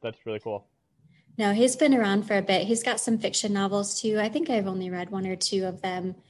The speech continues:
Speaker 2: but the nonfiction I really enjoy. And he's also a great presence on social media. I don't really social media anymore, but every once in a while I do pop on Instagram to check out what's going on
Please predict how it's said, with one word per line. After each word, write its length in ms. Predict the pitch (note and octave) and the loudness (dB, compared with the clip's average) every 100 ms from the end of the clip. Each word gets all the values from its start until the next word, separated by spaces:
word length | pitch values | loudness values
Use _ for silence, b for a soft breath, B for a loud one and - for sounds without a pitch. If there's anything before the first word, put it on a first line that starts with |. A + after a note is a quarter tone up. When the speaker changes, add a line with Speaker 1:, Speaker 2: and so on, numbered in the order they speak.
| b b b _ _ _ _ | b b b _ _ _ _
Speaker 2:
but 240 | G#3+ G#3 - | -2 -2 0
the 280 | G3 F#3+ F#3+ | 2 2 0
nonfiction 840 | F#3 F3+ - - F3+ F3+ F3+ G3 - _ _ _ - | -2 -2 -2 -2 -2 -2 -4 -10 -14 _ _ _ -2
I 60 | |
really 280 | F#3 F#3 E3+ | 0 0 0
enjoy. 520 | E3 F3 E3+ E3+ F3 - - - - | -4 -6 -4 -4 -6 -4 -4 -4 -2
And 140 | A#3 | 2
he's 160 | B3 C#4 | 2 2
also 260 | G3+ C4+ | 2 2
a 60 | G3+ | 2
great 300 | F#3+ F#3 - | 2 -2 0
presence 480 | F3+ F3+ F#3+ G3 - - | -2 0 0 -2 -4 -6
on 280 | F#3 F3+ | -4 -4
social 360 | E3+ G3+ G3+ F#3 | -2 -2 -2 -2
media. 440 | F3+ F3+ G3 G3 G3 B B B - | -2 0 2 0 -2 B B B 0
I 60 | |
don't 120 | A3 A#3+ | 2 6
really 180 | B3 | 4
social 320 | A#3 A3+ A3+ A3+ | 4 2 2 4
media 320 | A3+ A#3 A#3 | 4 4 4
anymore, 720 | A#3 A#3 A#3 A#3 A#3+ A3+ - - | 2 2 2 2 0 -2 -4 0
but 480 | A#3 G3 - - B B B _ | 2 2 0 -4 B B B _
every 180 | G#3+ A3 | 0 4
once 240 | G#3 G3+ G#3 | 2 2 0
in 80 | |
a 20 | G3+ | 0
while 220 | F#3+ - | 0 -2
I 160 | F#3+ F#3 | -2 2
do 180 | G3 | 2
pop 260 | G3 F#3+ F#3+ | 0 -4 -4
on 140 | G3 F#3 | -2 -2
Instagram 500 | F#3+ - G#3 G3+ G3+ | -2 -2 0 0 0
to 80 | |
check 240 | G3+ F#3 F#3+ | -4 -6 -4
out 120 | F3+ | -2
what's 180 | F#3 - | -2 -2
going 240 | G3 F#3+ | -2 -2
on 300 | F3+ F3+ F3+ | -4 -4 -6